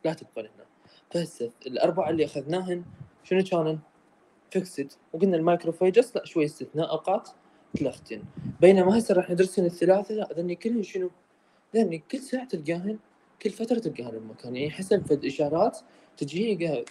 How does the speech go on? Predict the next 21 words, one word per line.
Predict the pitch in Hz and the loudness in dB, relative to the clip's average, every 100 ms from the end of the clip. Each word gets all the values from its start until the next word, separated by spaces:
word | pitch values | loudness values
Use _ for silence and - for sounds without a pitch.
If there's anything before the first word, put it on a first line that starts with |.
| _ 160 | _ -4
روحها | 160 | -2
من | 147 175 | -2 -2
هذا | 208 | -2
المكان | 226 233 269 254 | -2 -2 -2 -4
لهذا | 120 104 | -4 -6
المكان، | 101 - - _ _ - | -8 -20 -20 _ _ -6
يرحم. | 214 - - _ _ _ _ _ _ _ _ - | -4 -4 -12 _ _ _ _ _ _ _ _ -6
تمام؟ | 123 175 226 - - - - - | -2 -2 -2 -8 -4 -4 -4 2
وراح | 196 185 | 2 4
نبدي | 160 156 | 2 0
بيهن | 151 147 | -2 -2
وحده | 143 185 180 | -2 4 4
وحده. | - - - _ _ _ _ _ _ - - - - - - | 2 -16 -18 _ _ _ _ _ _ -2 4 6 4 2 10
فنجي | 185 214 190 | 12 12 10
هسه | 190 - 180 | 8 10 10
المن | 190 180 180 - - 156 | 12 10 8 0 -4 2
للنوع | 156 170 151 | 4 4 4
الاول | 143 143 151 156 135 | 4 4 4 4 2
اللي | 151 156 | -4 -2
هو | 143 | -2
الماست | 139 160 202 - - | -2 -4 -6 -10 -20